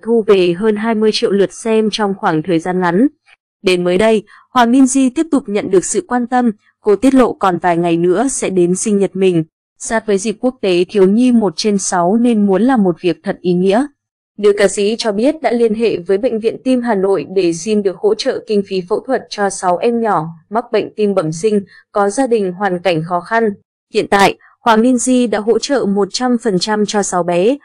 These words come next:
gồm hai bé ở Quảng Trị, một bé ở Phú Thọ, một bé ở Nghệ An, một bé ở Hải Dương và một phần kinh phí cho bé ở Bắc Giang. Tổng số tiền cô quyên góp cho Bệnh viện Tim Hà Nội là hai trăm mười bốn triệu đồng. Xin được mang lại hy vọng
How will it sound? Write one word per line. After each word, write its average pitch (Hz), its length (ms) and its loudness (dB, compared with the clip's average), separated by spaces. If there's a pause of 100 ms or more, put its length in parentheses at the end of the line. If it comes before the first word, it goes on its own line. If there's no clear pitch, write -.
(220)
gồm 202 260 4
hai 226 220 -4
bé 196 340 0
ở 240 100 0
Quảng 165 260 -2
Trị, 208 320 -4 (240)
một 214 220 0
bé 190 320 2
ở 226 140 4 (100)
Phú 185 140 0
Thọ, 233 320 -2 (240)
một 208 200 0
bé 180 300 0
ở 214 100 0
Nghệ 170 160 0
An, 202 280 0 (500)
một 247 140 2
bé 214 200 2
ở 269 140 0
Hải 202 240 -2
Dương 240 360 0
và 208 120 -2
một 185 180 -2
phần 175 240 -2
kinh 202 240 -2
phí 185 320 -2
cho 220 140 -4
bé 180 220 0
ở 196 140 -2
Bắc 196 180 -4
Giang. 196 280 0 (480)
Tổng 202 160 -2
số 196 180 -2
tiền 208 320 2
cô 208 120 2
quyên 202 200 2
góp 240 280 0
cho 233 160 0
Bệnh 202 220 0
viện 208 220 -4
Tim 247 180 0
Hà 233 120 -4
Nội 190 300 2
là 185 240 0
hai 254 300 -4
trăm 247 300 -2
mười 190 180 4
bốn 175 300 0
triệu 185 160 -2
đồng. 180 400 0 (400)
Xin 196 320 -2
được 175 180 0
mang 196 200 0
lại 190 160 2
hy 220 160 0
vọng 220 260 0